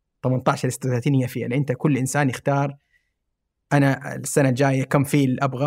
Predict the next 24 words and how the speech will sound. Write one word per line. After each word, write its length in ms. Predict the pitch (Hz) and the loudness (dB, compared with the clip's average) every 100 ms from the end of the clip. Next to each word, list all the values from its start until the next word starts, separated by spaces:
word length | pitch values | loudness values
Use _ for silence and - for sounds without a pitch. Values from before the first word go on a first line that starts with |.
| 143 | -4
وإيش 160 | 135 - | -4 -2
طبيعة 240 | 127 120 | -2 -2
الفيل 240 | 117 - 123 | -6 -8 -10
هذا؟" 220 | 113 - _ | -12 -16 _
سواء 240 | 147 151 | 2 4
كانت 240 | 135 139 - | 2 0 2
فيل 200 | 151 135 | 0 0
شخصية. 480 | 110 - 147 226 - _ _ _ _ _ _ _ _ _ 170 165 | -6 -4 -2 -2 -6 _ _ _ _ _ _ _ _ _ -6 2
طبعًا 200 | 185 208 | 4 6
هي 180 | 175 160 | 4 4
أهداف 280 | 190 185 | 2 0
متوسطة 440 | 135 147 175 175 151 | -2 4 4 4 2
المدى، 240 | 147 131 | 2 2
لكن 180 | 139 147 | 2 2
هي 180 | 170 - | 2 2
في-، 200 | - 143 | -4 0
فيل 240 | 170 151 | 0 2
شخصية 340 | 135 - 185 160 | 0 0 2 4
أو 80 | |
فيل 260 | 151 165 160 | 4 4 4
مهنية. 340 | 156 185 131 - _ _ _ _ _ _ _ _ _ _ _ _ _ _ _ _ _ _ _ - | 4 4 2 -2 _ _ _ _ _ _ _ _ _ _ _ _ _ _ _ _ _ _ _ -10
شايف؟ 380 | - 120 175 - _ _ _ _ _ _ _ - - | -4 -2 -2 -4 _ _ _ _ _ _ _ -12 0
هذه 200 | 151 156 | 4 4
الفيل 440 | 139 190 196 | 4 4 4